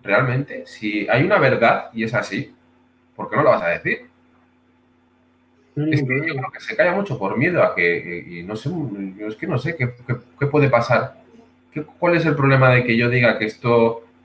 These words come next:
Speaker 1: que no está bien
Speaker 2: No.
Speaker 1: organizado? ¿Cuál es el
Speaker 2: Sí,
Speaker 1: problema
Speaker 2: sí.
Speaker 1: que diga que las artes marciales en, en España, eh, va cada uno a su aire y hay demasiado y deberíamos unirnos, pero unirnos realmente, de verdad?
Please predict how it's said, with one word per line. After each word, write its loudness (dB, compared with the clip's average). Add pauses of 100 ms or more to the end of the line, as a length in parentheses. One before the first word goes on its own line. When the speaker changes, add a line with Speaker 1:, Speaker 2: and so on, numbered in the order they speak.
Speaker 1:
que 0
no 6
está 4
bien 6
Speaker 2:
No. 6
Speaker 1:
organizado? -2 (220)
¿Cuál 4
es 4
el 2
Speaker 2:
Sí, -2
Speaker 1:
problema 2
Speaker 2:
sí. -2
Speaker 1:
que -2
diga 2
que -4
las 0
artes -4
marciales 0
en, -2
en -4
España, 0 (480)
eh, 0 (640)
va 4
cada 4
uno 6
a 0
su 2
aire 6
y 2
hay 6
demasiado 0
y 0
deberíamos 0
unirnos, -4
pero -2
unirnos 0
realmente, 0 (800)
de -2
verdad? 2